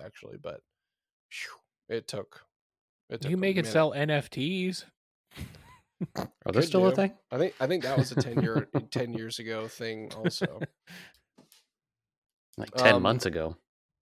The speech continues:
Speaker 1: Ten months ago. Time, time flies. Time flies in a weird way. Um, but yeah. And, oh, I, and, you know, I, I had mentioned that I was, um, uh, m-, helping my brother-in-law move today.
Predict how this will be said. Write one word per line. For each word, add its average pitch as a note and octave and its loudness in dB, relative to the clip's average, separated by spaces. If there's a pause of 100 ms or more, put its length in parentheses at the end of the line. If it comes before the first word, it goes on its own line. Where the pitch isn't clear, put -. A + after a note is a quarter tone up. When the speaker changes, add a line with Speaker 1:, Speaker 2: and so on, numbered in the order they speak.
(100)
Speaker 1:
Ten B2 -6
months A#2+ -8
ago. C#3+ -4 (320)
Time, D#3 -2
time E3 -4
flies. A#2 -4 (160)
Time B2+ -10
flies - -12
in - -16
a - -14
weird F2+ -14
way. D#2+ -10 (1200)
Um, C3 -2 (220)
but C#3 0
yeah. D#3 6 (100)
And, - 2
oh, F3+ 10
I, - 0
and, D#3+ 2
you D#3+ 0
know, C#3+ 4
I, C3 0
I C3 0
had B2+ 0
mentioned C3 -4
that A#2 -4
I A#2 -4
was, A2 -6
um, G#2+ -10 (960)
uh, F2+ -8 (180)
m-, B2 -6
helping A#2 -4
my G#2+ -6
brother-in-law G#2+ -8
move G#2+ -10
today. - -12